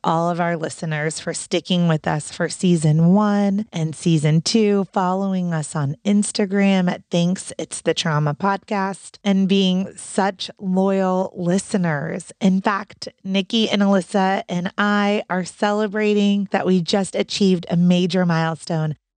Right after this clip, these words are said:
of ten thousand listens to the podcast, and that's each of you. So we have a little call to action. Do you want season three? Do you want to hear from others who have experienced trauma? This podcast can become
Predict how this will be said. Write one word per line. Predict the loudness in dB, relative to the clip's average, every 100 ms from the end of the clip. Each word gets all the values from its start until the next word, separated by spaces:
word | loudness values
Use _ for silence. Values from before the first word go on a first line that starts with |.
| _
of | -4 -4 -10
ten | -4 0 0 0 -4
thousand | -2 0 0 0 -4 -4 -4
listens | -6 -6 -6 -4 -6
to | -4
the | -4
podcast, | -2 -6 -4 -8 -8 -6
and | 0 2
that's | 2 -2 -8
each | -8 -2
of | -2 -2
you. | -6 -8 -12 _
So | -4 -2 -2 -6 -6
we | 0
have | 2 2
a | -2
little | 0 0 2 2 0 -2
call | -2 0 0
to | -2
action. | -4 -4 -6 -2 0 0 -2 -2
Do | 2
you | 4 4
want | 4 2 0 -4
season | -4 -2 2 2 0
three? | 0 2 4 2 0 _ 2
Do |
you | 4 4
want | 2 0
to | 0
hear | -2 0 0
from | 0 -2 -2
others | -2 0 0 0 -2
who | 0 0
have | 0
experienced | -4 -6 0 4 4 2 -2 -2
trauma? | -2 0 0 -2 -8 -10
This | -2 0 0 -6 -18 _
podcast | -4 -4 -4 -6 -4 -4 -6 -4
can | -2 0
become | -2 -4 -2 -2 -2